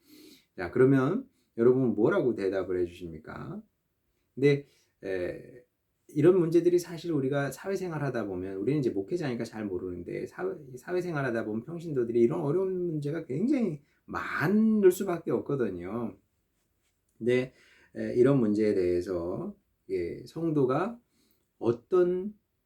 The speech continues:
삶을 살아야 되는지, 예,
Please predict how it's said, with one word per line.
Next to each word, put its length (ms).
삶을 440
살아야 360
되는지, 800
예, 440